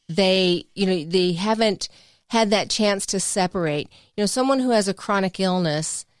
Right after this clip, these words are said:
or, um, in the process, dying process, leave their body and come back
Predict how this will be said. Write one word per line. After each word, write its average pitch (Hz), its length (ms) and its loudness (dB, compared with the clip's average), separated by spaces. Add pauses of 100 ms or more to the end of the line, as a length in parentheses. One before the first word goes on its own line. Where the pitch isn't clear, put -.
(440)
or, 180 340 2
um, 160 480 -4 (240)
in 180 140 2
the 170 80 2
process, 180 600 0
dying 185 460 2
process, 185 960 -2 (640)
leave 220 360 2
their 233 140 4
body 190 380 2
and 180 160 -2
come 185 240 0
back 170 480 -4